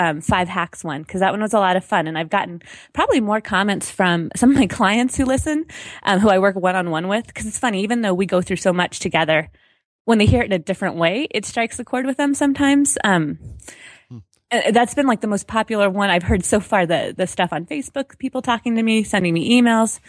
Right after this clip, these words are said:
Speaker 1: So if you didn't hear about it, go ahead and go back and listen.
Speaker 2: Nutrition hacks. And
Speaker 1: Yep.
Speaker 2: you know what is
Speaker 1: What?
Speaker 2: interesting is just the fact that you just said that got me thinking about something. Why is there not, like,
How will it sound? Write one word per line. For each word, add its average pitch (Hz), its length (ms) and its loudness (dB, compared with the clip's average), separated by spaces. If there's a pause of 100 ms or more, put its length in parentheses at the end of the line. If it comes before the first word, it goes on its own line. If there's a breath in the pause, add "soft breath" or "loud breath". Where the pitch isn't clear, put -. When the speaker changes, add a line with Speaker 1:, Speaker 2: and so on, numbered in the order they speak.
(120 soft breath)
Speaker 1:
So - 140 -2
if 170 100 -2
you 175 80 -2
didn't 208 220 2
hear 226 280 2
about 240 280 2
it, 240 160 0 (160)
go 190 100 2
ahead 185 160 2
and 170 100 -4
go 175 120 -2
back 180 200 2
and 156 120 -8
listen. 120 600 -4
Speaker 2:
Nutrition 98 540 -14
hacks. - 680 -10 (520 soft breath)
And 151 300 2
Speaker 1:
Yep. - 100 -4
Speaker 2:
you 117 160 -4
know 120 120 0
what 104 360 -2 (120)
is 95 320 -4
Speaker 1:
What? 160 140 0
Speaker 2:
interesting 90 520 0
is 90 320 -2
just - 260 -2
the 123 80 -2
fact 110 300 2
that 95 160 -8
you 101 80 -6
just 90 320 -6
said 95 340 -2
that 110 260 0 (260)
got 95 220 0
me 95 100 -4
thinking 95 420 -4
about 78 260 -4
something. 80 400 -6 (460 soft breath)
Why 113 200 2
is 170 120 0
there 180 100 -4
not, 131 400 0
like, 120 220 0